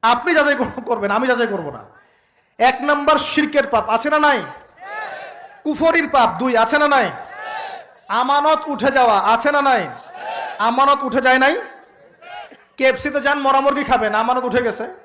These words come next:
মসজিদ থেকে শুরু করে উপর লেভেল পর্যন্ত কোনো জায়গায় আমানত আছে?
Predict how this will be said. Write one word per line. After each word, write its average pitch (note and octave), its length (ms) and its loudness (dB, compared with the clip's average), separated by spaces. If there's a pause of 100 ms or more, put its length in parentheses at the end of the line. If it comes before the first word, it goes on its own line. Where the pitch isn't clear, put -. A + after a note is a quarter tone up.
(1040)
মসজিদ C#4 380 2
থেকে D#4 220 -2
শুরু C#4+ 220 -4
করে C#4+ 180 0
উপর C#4+ 300 -2
লেভেল C#4 300 2
পর্যন্ত A3 280 -2
কোনো C4+ 320 0
জায়গায় C4 320 4
আমানত A#3+ 340 2
আছে? A#3+ 300 0